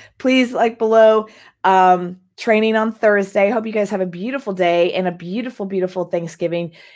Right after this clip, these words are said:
And all this week I'll be going live. Exact time, I don't know.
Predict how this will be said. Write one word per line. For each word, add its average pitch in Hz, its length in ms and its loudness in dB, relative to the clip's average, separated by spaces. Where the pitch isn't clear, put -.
And 180 240 2
all 233 240 2
this 277 200 -2
week 226 160 -2
I'll 208 120 2
be 196 100 -2
going 190 260 0
live. 180 580 0
Exact 196 340 -2
time, 208 180 -6
I 185 80 0
don't 180 160 -2
know. 180 340 0